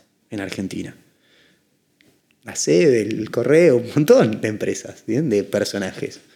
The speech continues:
que no han sabido gestionar. Entonces, el tipo tiene una capacidad para gestionar la empresa. Va a decir, "Bueno, hice lo que hizo eBay, sí, puede ser. Y tiene su PayPal, que es mercado de pago, toda una empresa, sí. Y tiene cositas de Amazon". Bueno, no importa, hermano.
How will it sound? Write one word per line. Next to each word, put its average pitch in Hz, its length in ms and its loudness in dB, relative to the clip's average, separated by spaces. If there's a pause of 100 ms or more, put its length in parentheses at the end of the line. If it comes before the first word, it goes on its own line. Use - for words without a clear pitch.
(240)
que 123 120 -2
no 147 80 6
han 156 80 6
sabido 143 340 6
gestionar. 101 380 -4
Entonces, 110 380 -2
el 156 100 0
tipo 339 260 6
tiene 285 160 6
una 117 140 4
capacidad 101 360 -4
para 98 160 -2
gestionar 101 360 -6
la 101 60 -4
empresa. 98 260 -4
Va 165 60 6
a - 20 8
decir, 156 200 4 (300)
"Bueno, 156 400 6
hice 160 240 4
lo 117 100 4
que 117 80 0
hizo 120 260 0
eBay, 120 680 4
sí, 110 480 2
puede 92 160 -2
ser. 98 380 -4 (500)
Y - 340 -10
tiene 123 180 2
su 117 120 -4
PayPal, 120 380 4
que 113 80 2
es 101 80 0
mercado 107 300 0
de 113 100 4
pago, 127 320 4
toda 110 120 2
una 110 140 0
empresa, 147 540 2
sí. 110 320 0 (220)
Y 147 120 4
tiene 170 300 4
cositas 139 340 2
de 131 160 8
Amazon". 139 380 4
Bueno, 269 160 2
no 254 40 6
importa, 294 380 6
hermano. 147 360 4